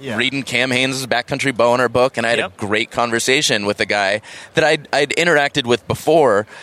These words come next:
Speaker 2: and we sat and we talked for twenty minutes, and you could see his demeanor change the whole time we were talking, but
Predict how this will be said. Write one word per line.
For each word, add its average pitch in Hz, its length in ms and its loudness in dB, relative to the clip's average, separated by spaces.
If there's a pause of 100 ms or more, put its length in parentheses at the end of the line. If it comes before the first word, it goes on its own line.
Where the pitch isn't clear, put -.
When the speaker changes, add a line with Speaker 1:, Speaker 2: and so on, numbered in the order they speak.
(280)
Speaker 2:
and 123 280 0
we 107 80 0
sat 110 220 0
and 92 100 -4
we 117 80 -4
talked 92 240 0
for 107 80 -10
twenty 98 300 -4
minutes, 139 360 -2
and 107 140 -2
you 113 100 0
could 110 140 -4
see 147 240 2
his 110 120 0
demeanor 113 440 -2
change 113 380 -4
the 71 100 -6
whole 113 320 2
time 110 400 -2
we 90 60 -2
were 85 60 -2
talking, 110 500 0
but 82 220 0